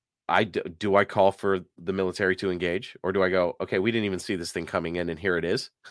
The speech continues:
<laughs> What are we doing? Um, it's kind of a scary thought, you know, especially w-, it seems to me like, you know, a country like China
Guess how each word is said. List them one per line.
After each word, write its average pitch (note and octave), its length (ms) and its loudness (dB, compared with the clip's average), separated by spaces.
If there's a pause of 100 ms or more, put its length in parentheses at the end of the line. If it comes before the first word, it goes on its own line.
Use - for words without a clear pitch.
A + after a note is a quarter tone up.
<laughs> D#4+ 80 6 (420)
What E3+ 120 4
are C3 40 4
we D#3+ 100 2
doing? D#3 360 6 (460)
Um, F#2+ 340 0 (1080)
it's - 120 -12
kind F#3 180 4
of G#3+ 60 2
a C#3 40 -2
scary F2 320 0
thought, - 340 0 (920)
you F#2+ 80 -2
know, F#2 180 -2 (680)
especially D3+ 500 0
w-, - 200 -6 (120)
it G2+ 120 -4
seems G#3 320 -4
to A#2+ 100 -4
me A2+ 180 2
like, E2 340 0 (920)
you F#2+ 80 0
know, F2 100 0
a D#2+ 40 -6
country - 340 -2
like E2 200 0
China E2+ 420 -4